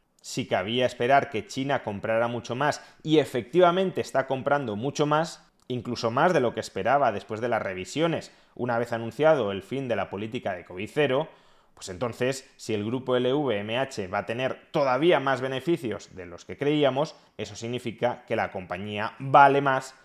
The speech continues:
de lo que inicialmente habíamos anticipado. Y por tanto, su capitalización bursátil aumenta y hoy ha aumentado superando la cifra de quinientos mil millones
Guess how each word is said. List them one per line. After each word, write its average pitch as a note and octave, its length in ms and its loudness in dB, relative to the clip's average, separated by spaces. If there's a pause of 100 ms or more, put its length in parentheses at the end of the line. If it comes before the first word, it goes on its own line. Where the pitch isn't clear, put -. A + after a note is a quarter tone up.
(160)
de B2+ 160 -2
lo C3+ 140 0
que B2 100 -4
inicialmente G#2+ 840 -4
habíamos F#2 640 -10
anticipado. G2+ 640 4 (340)
Y C#3 100 -4
por D#3+ 180 2
tanto, A2+ 520 -2
su A#2+ 480 -6
capitalización F#2+ 680 -6
bursátil G#2+ 400 -2
aumenta D3+ 720 0 (240)
y D3 160 4
hoy C#3 380 6
ha G#2 80 0
aumentado A#2 720 2
superando G#2+ 540 -2
la G#2 100 0
cifra G#2+ 320 -4
de G#2+ 280 -4
quinientos C3 680 -6
mil G#2 200 -6
millones F#2+ 600 -10